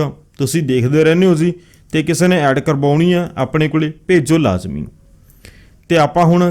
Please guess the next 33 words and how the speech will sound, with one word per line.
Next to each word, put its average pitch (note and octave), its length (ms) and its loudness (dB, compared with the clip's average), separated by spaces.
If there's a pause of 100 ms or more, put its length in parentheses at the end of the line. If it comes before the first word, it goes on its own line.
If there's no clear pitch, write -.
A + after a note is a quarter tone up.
(100)
ਘਰ F3 180 2
ਦੀ D3 180 0
ਗੱਲ C#3+ 160 2
ਕਰਦੇ B2+ 320 0
ਹਾਂ। F3 80 0 (480)
ਘਰ F3+ 160 2
ਆਪਣੇ D#3 340 0
ਕੋਲੇ E3+ 440 0 (480)
ਪਹੁੰਚਿਆ F#3 400 2
ਗਾ F#3+ 140 2
ਸਾਢੇ F#3 360 0
ਕੁ G#3 100 0
ਦਸ D3+ 300 -2
ਲੱਖ C#3 240 -2
ਦੀ D#3 140 -2
ਡਿਮਾਂਡ C3+ 360 0
ਦੇ C#3 120 -2
ਵਿੱਚ। G2 260 -6 (560)
ਸਾਢੇ F#3 360 2
ਕੁ G#3+ 100 0
ਦਸ E3+ 280 0
ਲੱਖ F3 200 0
ਰੁਪਇਆ F3+ 380 -2
ਇਹਨਾਂ E3+ 280 2
ਨੇ F#3 100 4
ਇੱਕ D#3+ 120 -6
ਵਾਰੀ D#3+ 200 0
ਮੰਗਿਆ C#3+ 300 0
ਹੀ F#3 120 0
ਆ। G3 80 0
ਮਾਲਕ D3+ 380 0
ਕਹਿੰਦੇ E3 340 0
ਆ E3 120 -2